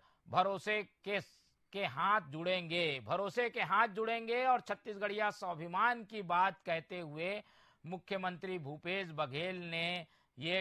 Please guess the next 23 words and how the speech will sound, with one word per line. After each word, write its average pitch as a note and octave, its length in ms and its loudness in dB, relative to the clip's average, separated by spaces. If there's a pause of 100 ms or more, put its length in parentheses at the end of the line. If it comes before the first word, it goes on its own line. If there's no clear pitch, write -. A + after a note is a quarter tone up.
(140)
ट्वीट E3 340 -6
किया D3 360 -4
है। B2 360 -2
तो - 120 -16
मुख्यमंत्री E3 680 -10
भूपेश D#3+ 420 -8
बघेल D3+ 360 -6
की F3+ 200 -10
प्रतिक्रिया D#3 600 -2 (600)
आपको E3 520 2
देखने D3+ 440 -6
मिल D#3+ 200 -10
रही D#3+ 320 -2
है D#3+ 340 4 (440)
और E3 200 4
इससे E3+ 300 -2
साफ E3 400 6
है F#3 120 4
कि D#3+ 120 -8
उसे F3+ 320 0 (320)
चुनाव F#3+ 420 4
को F3 220 -2
वो E3+ 380 2